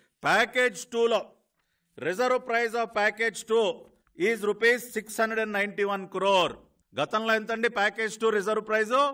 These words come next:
సెవెన్ హండ్రెడ్ అండ్ ఫార్టీ క్రోర్. ఇప్పుడు ఎంతండి?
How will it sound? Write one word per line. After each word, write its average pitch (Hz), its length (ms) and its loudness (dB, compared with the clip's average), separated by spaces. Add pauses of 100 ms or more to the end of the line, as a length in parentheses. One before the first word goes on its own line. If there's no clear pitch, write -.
(440)
సెవెన్ 220 440 -2
హండ్రెడ్ 226 240 0
అండ్ 226 160 -6
ఫార్టీ 208 300 2 (100)
క్రోర్. 196 360 2 (680)
ఇప్పుడు 233 240 0
ఎంతండి? 240 400 2